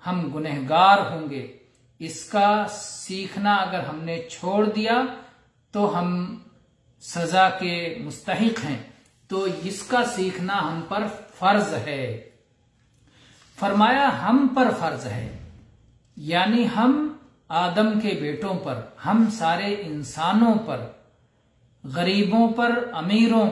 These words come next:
پر، ہر ایک پر، غلام پر، آزاد پر، ہر ایک پہ فرض ہے۔ کوئی شخص اس سے مستثنی نہیں ہے۔ یہ نہیں کہا کہ فلاں پہ فرض ہے اور فلاں پہ فرض نہیں ہے،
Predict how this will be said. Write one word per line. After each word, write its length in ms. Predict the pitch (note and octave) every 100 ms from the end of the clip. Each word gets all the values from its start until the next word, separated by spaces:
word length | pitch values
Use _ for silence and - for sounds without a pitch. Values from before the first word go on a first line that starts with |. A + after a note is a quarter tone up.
| -
پر، 140 | C3+ A2+ - _ _ _ _ _ _ _ _ _ _ _ _ _ _ - -
ہر 140 | C#4+ C#4+
ایک 400 | B3+ B3+ B3 -
پر، 140 | F3+ D#3
غلام 560 | D3+ D#3+ G#3 A#3 A3+ A3+
پر، 260 | A#3+ A#3+
آزاد 640 | F#3 F3 - G#3 G#3+ G#3+ -
پر، 160 | - - - B3
ہر 80 | D4+
ایک 280 | C#4+ C4+ -
پہ 120 | A3
فرض 320 | E3+ E3+ C3+
ہے۔ 320 | B2+ A#2+ A2+ - _ _ _ _ _
کوئی 300 | A#3 B3+ C4
شخص 340 | - B3 A#3+ A#3
اس 100 | F#3+
سے 260 | - G3+ G3+
مستثنی 920 | C#3 - F3 E3 F3 F3+ G#3+ D3 C3
نہیں 360 | C3 C#3 F#3+ C#3+
ہے۔ 340 | B2+ - - _ -
یہ 200 | D#3 F3
نہیں 280 | F3 G3 A3+
کہا 200 | G#3 G3+
کہ 160 | G#3 G3+
فلاں 260 | F#3 F#3+ G3+
پہ 100 | G3 F#3
فرض 200 | F#3 F3
ہے 80 | F3+
اور 120 | G3+ -
فلاں 200 | E3+ E3+
پہ 120 | E3 E3
فرض 240 | D#3 C#3+
نہیں 200 | D3
ہے، 60 | C#3+